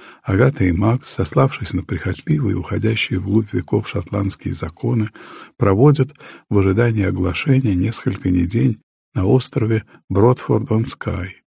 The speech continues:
куда в августе, за месяц до свадьбы, Агата выезжает вместе с Карло, её сестрой Марией и Розалиндой. Шотландские законы, впрочем, тут ни при чём. В Бродфорде-он-Скай Агата поселилась,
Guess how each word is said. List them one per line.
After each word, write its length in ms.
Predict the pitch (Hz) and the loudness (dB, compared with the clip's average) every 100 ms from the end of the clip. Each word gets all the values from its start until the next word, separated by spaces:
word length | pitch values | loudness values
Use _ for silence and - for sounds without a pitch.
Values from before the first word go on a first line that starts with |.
| _ _ _ | _ _ _
куда 260 | - 98 92 | -4 -2 2
в 80 | 110 | 2
августе, 560 | 131 131 107 - 113 | 2 0 -2 -4 -4
за 160 | 98 92 | -2 0
месяц 380 | 95 - - 95 | 0 -2 -8 -10
до 180 | 90 | -8
свадьбы, 600 | - - 107 117 101 107 - - - - | -10 -2 0 0 -2 -10 -12 -20 -20 -2
Агата 440 | 104 123 139 95 | 2 2 2 0
выезжает 560 | 92 92 92 120 110 - | 0 0 0 0 0 0
вместе 340 | - - - | -2 -2 -6
с 100 | - | -8
Карло, 540 | - 95 92 95 95 _ _ _ - | -4 -4 -4 -8 -10 _ _ _ -2
её 180 | 107 | 0
сестрой 500 | 95 - - - 90 | 0 -4 -6 -4 -4
Марией 500 | 90 90 104 139 127 | -4 -2 2 4 4
и 40 | 101 | 0
Розалиндой. 760 | 92 95 90 85 85 85 87 _ _ _ _ _ _ _ - | -2 -2 -4 -4 -8 -10 -14 _ _ _ _ _ _ _ -4
Шотландские 640 | 104 - 104 90 - 95 | -4 2 0 0 -2 -2
законы, 420 | 90 - 156 147 | -2 2 2 4
впрочем, 500 | - - 90 - 87 | 0 -4 -6 -6 -10
тут 340 | - 120 143 - _ | 0 0 0 -14 _
ни 80 | 120 | -6
при 200 | 107 92 | -4 -6
чём. 420 | - - 82 87 _ - - - - | -6 -8 -10 -12 _ -20 -20 -20 -6
В 60 | |
Бродфорде-он-Скай 1120 | 104 117 147 143 101 92 87 85 - 123 131 135 | 2 4 4 0 -2 -2 -4 -4 -4 0 0 -2
Агата 480 | - 95 123 143 - | -2 2 2 2 -6
поселилась, 800 | 101 - 85 104 117 120 - | -8 -4 -2 2 0 0 -8